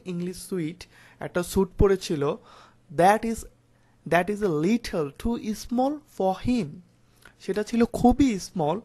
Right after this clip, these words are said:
তার জন্য। He wears a tie, সেটা টাই পরেছিল। That disappears, যেটা অদৃশ্য হয়ে গিয়েছে, beneath his waistcoat, তার ওয়েস্টকোটের নিচে সেটা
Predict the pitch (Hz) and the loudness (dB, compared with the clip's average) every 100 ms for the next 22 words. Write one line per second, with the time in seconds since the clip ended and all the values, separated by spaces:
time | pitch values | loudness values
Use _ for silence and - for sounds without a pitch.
0 | - 151 147 151 151 135 127 - - - | -4 0 2 4 2 2 -2 -4 -16 -20
1 | - _ - 302 294 180 170 170 165 - | -20 _ 4 6 6 4 6 6 6 2
2 | - _ _ - 170 175 - 185 139 - | -10 _ _ -4 -4 -2 0 2 2 -2
3 | 185 _ _ _ _ - 208 208 220 220 | -14 _ _ _ _ -4 -2 0 2 2
4 | 220 233 - 247 214 165 175 147 202 233 | 2 -2 -2 -4 0 2 2 2 2 4
5 | 302 - 202 151 147 196 - _ _ _ | 2 6 6 6 2 -2 -10 _ _ _
6 | _ _ - 165 170 208 233 269 - - | _ _ -8 -4 0 2 0 -2 0 6
7 | 160 165 208 254 226 214 202 196 214 214 | 6 6 -4 -2 2 2 2 2 -2 0
8 | 233 156 139 196 226 277 - - 392 - | -4 -4 0 2 2 0 -2 -2 -4 -6
9 | 208 180 220 - - _ - 143 - - | -2 0 0 -4 -20 _ -8 -8 -8 -18
10 | _ _ _ _ _ 156 165 151 160 180 | _ _ _ _ _ -2 0 0 0 -2
11 | - - 190 190 254 339 _ _ 151 160 | -6 -4 -4 -2 -4 -4 _ _ -4 -4
12 | 180 226 262 262 160 - - 214 302 | -2 -2 -4 -4 -10 -10 -8 -4 -4